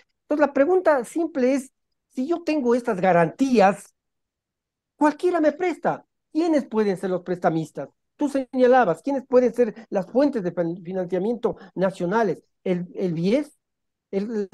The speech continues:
¿la Corporación Financiera Nacional? ¿Podría ser, eh, este, eh, organismos internacionales como el Banco Mundial o el bid?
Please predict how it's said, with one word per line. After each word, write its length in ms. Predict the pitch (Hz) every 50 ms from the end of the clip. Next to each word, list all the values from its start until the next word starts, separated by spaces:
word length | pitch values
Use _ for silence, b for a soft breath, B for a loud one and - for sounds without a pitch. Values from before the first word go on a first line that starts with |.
| 226 220
¿la 200 | 208 196 185 185
Corporación 500 | 196 185 175 190 185 180 175 - 214 190
Financiera 440 | 208 202 185 170 - - 214 208
Nacional? 600 | 196 185 180 185 - 160 156 180 220 269 294 294 _ _ _ _ _ _ _ _ _ _ _ _
¿Podría 460 | - 220 226 214 - 269 302 320 285 226
ser, 440 | - - 277 311 285 214 220 226 - _ _ _ _ -
eh, 500 | - 185 185 214 214 202 220 233 220 190
este, 920 | 190 175 - - _ - 202 190 180 175 170 160 160 156 151 147 143 131 _ _ _ _ _ _
eh, 200 | - - - - _ _ _ _ -
organismos 600 | 254 233 208 208 214 220 262 262 277 262 208 196
internacionales 960 | 208 196 208 180 175 185 185 180 - - 185 170 208 269 294 247 220 208 - _ _ _ -
como 220 | - 196 196 196
el 60 | 185
Banco 400 | 175 175 202 220 - _ - 214
Mundial 440 | 196 180 175 160 160 185 196 208 196
o 120 | 185 175
el 80 | 170 165
bid? 320 | 175 - 320 320 185 -